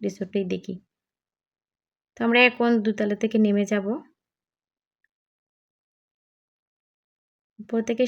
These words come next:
সত্যি খুব ভালো লাগছিল রিসোর্টটা। আপনাদের কাছে কেমন লাগলো কমেন্ট করতে কিন্তু ভুলে যাবেন না। আর ও হ্যাঁ, আমার চ্যানেলে যদি আপনারা নতুন হয়ে থাকেন তাহলে অবশ্যই আমার চ্যানেলটি সাবস্ক্রাইব করবেন। আর যদি Facebook থেকে দেখে থাকেন তাহলে আমার চ্যানেল,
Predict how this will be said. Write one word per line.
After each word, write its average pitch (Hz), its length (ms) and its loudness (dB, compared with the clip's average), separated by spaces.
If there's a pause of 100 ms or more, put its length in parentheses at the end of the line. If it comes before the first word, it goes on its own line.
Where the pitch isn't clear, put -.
সত্যি 226 320 -4
খুব 269 160 -4
ভালো 185 240 -4
লাগছিল 190 380 -6 (140)
রিসোর্টটা। - 440 -16 (220)
আপনাদের 226 360 -2
কাছে 277 240 -4
কেমন 214 280 -2
লাগলো 185 340 -6
কমেন্ট 202 280 -6
করতে 214 260 -6
কিন্তু 240 220 -2
ভুলে 202 220 0
যাবেন 202 360 -2
না। 185 60 -4 (680)
আর 220 100 2 (100)
ও - 20 2 (160)
হ্যাঁ, 254 440 2 (480)
আমার 208 380 -2
চ্যানেলে 240 320 0
যদি 240 220 -2
আপনারা 240 260 0 (100)
নতুন 233 300 -2
হয়ে 214 160 0
থাকেন 190 340 -6
তাহলে 196 300 -6
অবশ্যই 220 340 -8
আমার 196 200 -4
চ্যানেলটি 190 280 -6 (100)
সাবস্ক্রাইব 190 480 -6
করবেন। 208 240 -2 (1400)
আর 247 140 -4
যদি 285 240 2
Facebook 294 400 0
থেকে 320 140 0 (100)
দেখে 240 220 4
থাকেন 233 220 -2
তাহলে 214 280 -2
আমার 190 200 -6
চ্যানেল, 196 240 -6